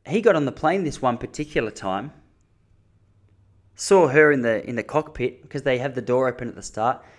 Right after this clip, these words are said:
And then at the end, they said, "Ah, ladies and gentlemen, I've been your captain, Jamie," uh, J-, whatever her last name was.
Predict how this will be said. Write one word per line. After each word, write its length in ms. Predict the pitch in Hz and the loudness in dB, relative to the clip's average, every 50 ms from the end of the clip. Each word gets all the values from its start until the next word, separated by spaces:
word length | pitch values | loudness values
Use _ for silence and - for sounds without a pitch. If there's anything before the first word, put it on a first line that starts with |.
| _ - - | _ -10 -4
And 120 | - 185 | 2 4
then 220 | 202 202 170 - - | 4 4 2 0 0
at 160 | 170 175 175 | -2 0 0
the 180 | - 143 139 170 | 2 2 4 4
end, 260 | 220 254 220 185 160 | 4 4 2 0 0
they 140 | - 147 143 | 0 0 0
said, 160 | 143 185 180 | 0 -2 -2
"Ah, 220 | 214 247 202 147 135 | 0 2 2 2 2
ladies 260 | 135 135 131 117 113 | 2 0 -2 -2 -4
and 100 | 113 113 | -6 -4
gentlemen, 300 | 127 135 139 139 135 131 | -4 -4 -2 -2 -2 -4
I've 140 | 131 127 - | -4 -6 -6
been 180 | 127 117 110 | -8 -6 -6
your 80 | 107 104 | -6 -8
captain, 500 | 104 - 135 - - - 107 101 95 95 | -6 -6 -6 -6 -6 -8 -8 -8 -8 -4
Jamie," 520 | 101 117 139 180 190 180 170 170 165 - - - _ _ _ _ _ _ _ _ _ _ _ _ _ _ _ _ _ _ - | 0 2 2 2 2 -2 -4 -6 -8 -10 -16 -20 _ _ _ _ _ _ _ _ _ _ _ _ _ _ _ _ _ _ -10
uh, 460 | - 127 123 120 113 104 107 113 - - - | -6 -4 -4 -2 -2 -4 -4 -8 -10 -14 -12
J-, 120 | - 127 | -10 -6
whatever 300 | 120 127 123 120 120 120 | -4 -4 -4 -2 0 0
her 60 | 113 | 0
last 300 | 113 117 120 123 120 - | 2 2 0 0 -2 -6
name 160 | 139 127 120 120 | -6 -4 -4 -2
was. 360 | 120 123 127 123 - - | -2 -2 -4 -4 -8 -14